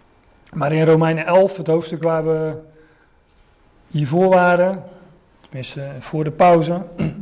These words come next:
daar zegt Paulus ook, "Want uit hem en door hem en tot hem zijn alle dingen." Alles is uit hem,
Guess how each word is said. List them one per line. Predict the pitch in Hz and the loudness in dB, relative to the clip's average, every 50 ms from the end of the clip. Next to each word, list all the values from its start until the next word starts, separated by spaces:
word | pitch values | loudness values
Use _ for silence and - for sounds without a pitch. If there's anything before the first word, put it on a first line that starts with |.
| 165 156 | -2 0
daar | 160 160 | 0 0
zegt | 143 175 170 - | 0 -2 -6 -4
Paulus | - 180 170 165 165 165 160 | -4 -4 -2 -2 -2 -2 0
ook, | 170 170 170 | 0 0 0
"Want | 165 165 170 170 - | -4 -6 -6 -8 -4
uit | - - 240 214 220 190 - | 2 4 4 4 4 2 2
hem | 170 190 202 208 214 220 254 277 - - - - - _ _ _ _ _ _ _ _ _ _ _ _ _ _ _ _ | 2 2 2 2 2 0 -4 -8 -10 -14 -18 -20 -20 _ _ _ _ _ _ _ _ _ _ _ _ _ _ _ _
en | - 175 170 151 139 | -4 -2 -2 0 2
door | 143 214 233 233 226 226 208 | 2 4 4 6 6 6 6
hem | 190 190 196 208 208 208 220 226 226 208 - - - - - _ _ _ _ _ _ _ _ | 6 4 4 4 2 2 0 -4 -6 -8 -12 -16 -20 -20 -20 _ _ _ _ _ _ _ _
en | - 185 156 - - | -8 -8 -8 -6 -2
tot | - 240 226 - | -2 -2 0 2
hem | 185 185 185 170 165 156 139 - - - | 2 2 2 2 0 -4 -6 -10 -14 -16
zijn | - - 175 170 | -10 -10 -8 -2
alle | - 208 220 214 196 | 2 2 4 4 4
dingen." | 180 220 220 180 143 120 - - - _ | 2 0 0 -2 -4 -8 -14 -20 -20 _
Alles | - - 254 262 262 240 190 | -4 0 0 2 2 0 -2
is | 214 - - | -4 -8 -8
uit | - - 214 220 214 - | -4 0 0 0 0 -2
hem, | 180 190 190 190 190 196 190 | -2 -2 -2 -2 -4 -6 -10